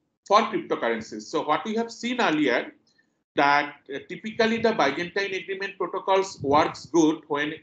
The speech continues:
you have less than twenty nodes in your consensus group, right? Uh, but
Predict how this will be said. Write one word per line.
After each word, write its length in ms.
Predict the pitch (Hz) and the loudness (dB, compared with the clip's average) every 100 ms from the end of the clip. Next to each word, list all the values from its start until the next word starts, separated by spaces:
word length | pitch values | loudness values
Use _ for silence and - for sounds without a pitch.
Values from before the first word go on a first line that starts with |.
| - | 0
you 240 | 156 151 | 0 2
have 280 | 156 156 160 - _ _ _ _ _ | 4 4 2 -4 _ _ _ _ _
less 300 | 131 156 160 - | 2 4 2 0
than 200 | 202 202 - | 0 0 0
twenty 420 | 185 180 180 202 | 0 0 -4 -4
nodes 300 | 202 208 - | -2 -4 -4
in 100 | 165 | -2
your 320 | 170 165 156 - _ - | 2 2 2 -4 _ 2
consensus 540 | 160 - 147 151 117 | 2 2 -4 -4 -6
group, 260 | - 110 - _ _ _ _ - | -8 -10 -10 _ _ _ _ -6
right? 220 | 247 - - _ _ _ - | -6 -6 -16 _ _ _ 0
Uh, 220 | 143 135 | 2 4
but 280 | 170 170 | 2 0